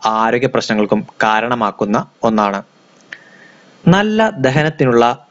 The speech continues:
നല്ലൊരു വഴിയാണ് വെറും വയറ്റിൽ കുതിർത്ത് മുളപ്പിച്ച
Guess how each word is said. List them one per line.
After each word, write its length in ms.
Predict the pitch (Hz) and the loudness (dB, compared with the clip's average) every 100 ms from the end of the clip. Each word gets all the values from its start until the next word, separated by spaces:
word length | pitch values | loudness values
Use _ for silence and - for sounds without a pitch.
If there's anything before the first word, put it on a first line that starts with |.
| - | -2
നല്ലൊരു 500 | 120 123 131 143 156 | 0 2 2 2 2
വഴിയാണ് 640 | 127 113 110 104 101 127 - - | 2 2 2 0 0 -4 -6 2
വെറും 280 | 120 127 139 | 2 4 2
വയറ്റിൽ 400 | 110 104 117 127 - _ _ - | 0 0 -4 -6 -10 _ _ 0
കുതിർത്ത് 440 | 151 151 165 175 | 2 4 2 0
മുളപ്പിച്ച 480 | 156 143 - 110 | 0 0 0 -2